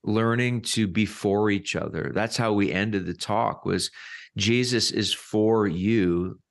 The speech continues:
therefore I am for you. We are for you." There's that whole movement of churches that are doing for their particular space, like for Exeter, for Clinton, for Poplar Hill and the region, for Forest.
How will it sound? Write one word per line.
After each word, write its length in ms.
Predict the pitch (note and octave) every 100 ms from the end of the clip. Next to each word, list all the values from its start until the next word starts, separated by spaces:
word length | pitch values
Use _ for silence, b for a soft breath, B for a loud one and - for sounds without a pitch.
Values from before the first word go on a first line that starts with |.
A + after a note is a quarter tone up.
| _ _
therefore 580 | F2+ G#2+ A#2 - F#2 -
I 200 | F#2+ A2+
am 220 | A2 F2 E2+
for 420 | - F2 E2 D#2
you. 500 | D2+ D#2 D#2 - G2+ _ _ _ -
We 480 | G2 G#2 A#2 A#2 -
are 180 | F#2
for 440 | - - D#2 - -
you." 460 | F2 D2 C2 - - _ _ _ _ _ _ _ _ _ B B B
There's 160 | G#2+
that 160 | G#2+ G2+
whole 220 | G2+ A2+
movement 560 | G#2+ G#2 C3 G#2+ F#2 E2
of 100 | E2+
churches 400 | - G#2+ - G2
that 120 | G#2
are 40 | F#2
doing 360 | G2+ G2 F#2 F2 B B B
for 640 | - A2 G#2 G#2 G2+ G2 B B B
their 280 | - G2+ G#2
particular 520 | G#2 F#2+ G#2 - F#2+
space, 360 | F2+ - G#2 E2
like 120 | E2+
for 340 | - G2+ G2 -
Exeter, 440 | A2+ - F#2+ E2+
for 320 | D#2+ G#2+ G#2+ G2+
Clinton, 540 | - A2 F#2+ E2 E2
for 320 | D#2 G#2+ G#2 G2
Poplar 440 | G2+ G2 - F#2+
Hill 300 | G2 G2 G2
and 100 | F#2+
the 60 | F#2
region, 440 | G2 G2 F2+ E2+
for 420 | - G2 G2+ G#2
Forest. 720 | G2+ G#2+ G2+ F#2 E2+ - -